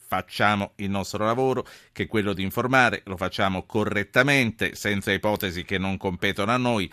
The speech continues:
senza malizie da gente pettegola, lo facciamo solo per informare. Sul posto, fra le varie troupe televisive, ci sono i colleghi di Chi l'ha visto. Noi, nella redazione romana, dove sta per andare in onda Chi l'ha visto,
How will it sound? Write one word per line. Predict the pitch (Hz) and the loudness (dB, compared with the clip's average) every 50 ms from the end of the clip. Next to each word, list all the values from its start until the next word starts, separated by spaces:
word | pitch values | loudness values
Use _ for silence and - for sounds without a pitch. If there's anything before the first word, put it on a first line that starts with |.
| - - - - - _ | -10 -18 -20 -20 -20 _
senza | - - 143 135 131 127 - - 127 117 | -2 2 4 4 4 4 4 4 4 4
malizie | 117 117 113 117 110 104 - - - 107 | 4 4 2 2 -2 -2 -4 0 0 2
da | 90 107 104 | 2 2 0
gente | 90 107 110 107 101 - - 95 | 0 0 0 0 0 -2 -4 -4
pettegola, | - - 95 - - - 82 80 69 76 82 82 92 | -4 -4 -6 -6 -6 -8 -8 -6 -6 -8 -6 -6 -4
lo | 101 104 | -4 -2
facciamo | - 113 107 - 123 113 113 | -2 -2 -2 0 0 0 0
solo | 107 - 117 104 104 | 0 -2 -2 -2 -2
per | 92 104 87 | -2 -2 -2
informare. | 92 87 - 90 76 69 71 65 67 78 73 | -4 -4 -6 -8 -8 -8 -10 -10 -10 -12 -12
Sul | - - 101 - | -10 -10 -8 0
posto, | - 139 139 - - 113 - | 2 0 0 2 -2 -6 -6
fra | - - - - - - - 131 139 | -6 -12 -20 -20 -8 -2 6 8 8
le | 147 147 135 | 8 10 10
varie | 135 135 135 135 131 127 | 8 8 8 8 6 4
troupe | - 143 143 135 - | 4 2 0 0 4
televisive, | - 127 120 123 127 139 143 160 180 175 156 135 | 4 4 4 4 2 2 2 2 0 2 2 0
ci | 104 110 107 | 0 0 -2
sono | 98 123 117 120 | -2 -2 -2 -2
i | 110 | 0
colleghi | - 123 120 135 151 143 131 120 | 0 0 2 2 2 2 0 -2
di | 110 101 | -4 -2
Chi | - 107 | -4 -2
l'ha | 92 92 | -2 -2
visto. | 76 80 73 - - - - 82 - - | -4 -4 -8 -10 -10 -8 -8 -10 -8 -4
Noi, | 135 143 147 143 135 - _ - | -2 0 2 2 0 -2 _ -8
nella | 127 117 110 104 104 | -4 -2 0 0 2
redazione | 101 104 92 101 95 - - 117 107 107 | 0 0 -2 -4 -4 -4 -4 -2 -2 0
romana, | 98 104 117 123 113 95 78 67 | 0 2 4 4 4 4 2 -4
dove | 67 85 78 78 76 | -8 -8 -8 -8 -8
sta | - - 90 | -4 -6 -4
per | - 101 90 | -2 -2 -4
andare | 92 92 92 92 92 98 95 | -2 -2 0 0 0 0 0
in | 98 | 2
onda | 127 139 120 98 87 69 | 2 0 0 0 -4 -6
Chi | - - 98 | -8 -8 -2
l'ha | 104 120 107 | -2 0 -2
visto, | 87 85 82 - - - - | -2 -6 -8 -10 -10 -12 -14